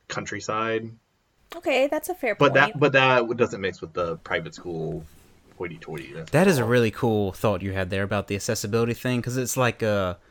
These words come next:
Speaker 3: like, the A D A stepped in and said for the people that can't, or, like, maybe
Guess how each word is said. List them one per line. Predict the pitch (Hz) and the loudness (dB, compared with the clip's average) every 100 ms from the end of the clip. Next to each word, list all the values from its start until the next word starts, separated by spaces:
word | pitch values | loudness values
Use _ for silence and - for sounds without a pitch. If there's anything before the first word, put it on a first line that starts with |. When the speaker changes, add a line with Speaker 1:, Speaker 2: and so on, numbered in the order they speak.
| _ - | _ -4
Speaker 3:
like, | 113 | 0
the | 127 | 4
A | 120 | 4
D | 120 120 | 4 4
A | 113 | 2
stepped | - 117 101 110 | 2 0 0 -2
in | 101 | -2
and | 95 | -2
said | 107 - | -4 -4
for | |
the | 104 | -6
people | - 113 98 | -4 -2 -4
that | 73 | -4
can't, | - 113 104 | -2 -2 -2
or, | 117 | -2
like, | 107 101 107 | -2 -2 -2
maybe | 107 104 98 | -2 -2 -4